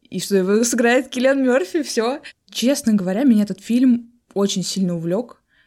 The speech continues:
Я три часа неотрывно смотрела в экран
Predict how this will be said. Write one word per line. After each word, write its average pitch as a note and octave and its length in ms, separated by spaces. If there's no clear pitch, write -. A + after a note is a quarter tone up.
Я F#3+ 100
три G#3 200
часа G#3+ 360
неотрывно F#3+ 580
смотрела F3+ 560
в E3 80
экран B3 500